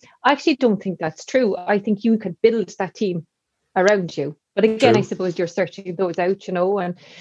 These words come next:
Speaker 2: True,
Speaker 1: it comes
Speaker 2: yeah.
Speaker 1: down to establishing what it is that you want to do and
Speaker 2: The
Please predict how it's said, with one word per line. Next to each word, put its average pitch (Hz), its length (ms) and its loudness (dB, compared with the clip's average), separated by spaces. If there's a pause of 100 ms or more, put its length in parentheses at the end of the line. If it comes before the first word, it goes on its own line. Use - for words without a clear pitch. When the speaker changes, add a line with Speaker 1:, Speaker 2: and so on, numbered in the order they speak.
Speaker 2:
True, 117 300 4
Speaker 1:
it 107 40 4
comes 110 140 2
Speaker 2:
yeah. 107 280 6 (100)
Speaker 1:
down 196 220 2
to 180 280 -4 (380)
establishing 208 580 2
what 196 140 2
it 190 100 2
is 190 120 2
that 196 100 -2
you 190 100 2
want 180 220 -2
to - 80 -12
do 180 360 -4 (360)
and 190 100 0
Speaker 2:
The - 140 -6